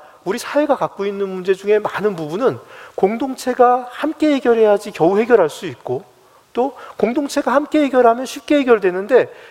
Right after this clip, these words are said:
개인이 그 노력으로 해결하려면 너무나 어려운 일들이 많이 존재하는 것 같아요. 예전에는 고민도 안 하던 아이들 노는 것도 지금은 개인이 하려니까 너무 힘든 것이 지금 우리의 모습입니다.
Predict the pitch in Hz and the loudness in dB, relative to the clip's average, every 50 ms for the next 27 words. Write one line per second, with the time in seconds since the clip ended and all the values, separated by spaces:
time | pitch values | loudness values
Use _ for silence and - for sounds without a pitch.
0 | - _ - 190 240 277 294 285 294 277 - 285 240 190 170 175 220 240 226 254 | -18 _ 2 2 2 2 0 -2 -4 -2 -2 -2 -2 -2 -2 0 -2 -2 -4 -2
1 | 226 226 208 190 214 196 196 185 185 196 214 262 277 208 147 - - - - - | 0 0 2 2 2 2 2 2 2 2 4 4 2 0 0 -4 -12 -20 -20 -20
2 | - _ 226 277 311 349 320 339 311 254 - 170 208 233 233 233 226 226 220 208 | 2 _ 4 4 4 4 4 6 6 6 4 2 0 -4 -4 -4 -4 -4 -4 -4
3 | 202 226 214 226 226 226 233 226 - - - _ _ - 165 180 202 226 - - | -6 -6 -4 -4 -4 -4 -6 -8 -14 -20 -20 _ _ -2 0 0 0 -2 -2 -4
4 | 190 185 185 214 208 190 185 196 196 208 180 139 127 - - 156 175 208 220 285 | -4 -2 2 2 2 4 2 2 0 2 2 2 0 -2 -4 0 0 2 2 2
5 | 277 277 269 269 254 - - 214 233 269 269 269 277 247 240 220 214 208 208 247 | -2 -2 -4 -4 -6 -2 -2 0 0 0 -4 -4 0 0 0 4 4 4 4 4
6 | 254 262 262 - - - - - - - 226 240 240 294 240 190 185 214 233 254 | 0 0 -2 -10 -18 -20 -18 -10 -2 0 0 2 2 0 -2 -2 -2 -2 -2 -2
7 | 247 226 202 - - 185 160 - 190 170 202 233 302 294 - - - - - - | 0 0 0 0 -2 -8 -10 -8 -6 -4 -4 -4 -4 -8 -10 -16 -20 -20 -8 -2
8 | - 233 269 285 277 269 277 254 247 240 233 233 220 214 208 - - 226 233 233 | 2 2 4 4 2 2 2 2 2 4 2 2 2 0 -2 2 4 4 4 4
9 | 233 - - - - - 196 202 233 240 254 226 269 277 269 285 240 220 220 196 | -2 -10 -18 -20 -2 2 2 2 2 0 -6 -6 -6 -6 -6 -8 -4 -2 -2 -4
10 | - 208 190 - - 165 196 190 196 190 - - - - _ - 180 214 226 220 | -4 -8 -12 -12 -6 -4 -4 -4 -4 -6 -12 -20 -20 -14 _ -6 -2 2 2 2
11 | 202 143 127 120 - 175 151 131 120 117 110 - 113 117 | 2 2 -4 -8 -8 -10 -10 -10 -10 -10 -10 -12 -14 -14